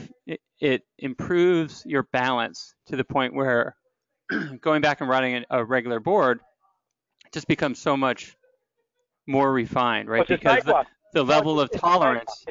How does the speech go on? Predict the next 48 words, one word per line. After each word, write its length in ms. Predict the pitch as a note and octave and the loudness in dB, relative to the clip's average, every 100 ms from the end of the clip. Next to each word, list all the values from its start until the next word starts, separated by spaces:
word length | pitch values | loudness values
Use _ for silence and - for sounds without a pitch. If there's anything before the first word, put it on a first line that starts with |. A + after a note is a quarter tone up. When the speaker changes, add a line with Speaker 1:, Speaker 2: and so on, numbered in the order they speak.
| - _ | -18 _
Speaker 1:
right? 200 | D#3+ C#3 | 0 0
The 60 | |
tolerance 400 | C#3+ E3 E3+ E3+ | 0 2 2 2
on 120 | D#3+ C#3 | 2 0
a 40 | |
Speaker 2:
Yeah. 60 | E3 | 0
Speaker 1:
foil 240 | F#3+ F#3+ | 2 2
board, 440 | C#3 B2 A#2 A#2 - _ _ _ - | 2 2 2 -2 -8 _ _ _ -2
right? 240 | C#3+ C#3+ - _ _ _ | 0 0 -4 _ _ _
Based 280 | D3+ C#3 - | 0 0 0
on 140 | C#3+ | -2
Speaker 2:
Yeah. 80 | C3 | 0
Speaker 1:
every 240 | C#3+ D3+ C#3 | 0 0 0
inch 300 | D3+ D3 A#2+ C#3+ | -2 -2 -2 -6
of 100 | A#2+ | -2
where 140 | C3 | -2
your 140 | B2+ | -2
foot 260 | B2+ D#3 C#3+ | -4 -4 -2
may 180 | C#3+ C3 | 0 -2
be 280 | C3 C3 B2 | 0 0 0
or 140 | A2+ | -4
where 120 | A2+ | -6
your 120 | A2+ | -6
heel 220 | G#2+ D3 C#3 | -6 -4 -4
pressure 400 | C#3+ B2+ - B2+ | -6 -8 -10 -8
is 400 | B2 B2+ B2 A#2+ | -6 -4 -6 -6
or, 240 | A2+ A2+ - - _ _ | -4 -6 -8 -20 _ _
or 280 | C3+ B2 A#2 | 0 0 0
just 260 | C3+ - _ _ - - | -4 -8 _ _ -20 -6
the 120 | C3 | -6
fulcrum 920 | - D3+ C#3 - C#3 C3 C3 C3 B2+ | -2 0 0 0 -2 0 0 -2 -4
of, 500 | - B2 A#2 A2+ B2+ - - | -2 0 2 0 -2 -10 -4
of 240 | C3 A#2 | -2 -2
your, 240 | A#2+ A2+ A2+ | -4 -4 -4
of 240 | - G#2+ | -6 -6
your 360 | A#2+ A#2+ G#2+ G#2+ _ _ _ | -6 -4 -6 -8 _ _ _
balance 460 | C3 B2+ B2+ B2+ - | 0 2 0 -2 -6
between 480 | A#2+ - C#3 C3 | -12 -8 -4 -2
your 120 | B2+ A#2 | -2 -2
legs 600 | A#2+ B2 B2+ B2 B2 - | 0 2 2 2 0 -4
and 140 | A2+ | -6
where 100 | A#2+ | -2
your 100 | B2+ | -2
center 260 | B2 C#3+ B2+ | -2 -2 -2
of 80 | A2+ | -4
gravity 520 | B2 A#2+ B2 B2+ B2+ | -4 -4 -4 -2 -2
is 440 | B2 A#2+ B2 B2 A2+ | 0 0 -2 -4 -6
and 120 | A#2 | -16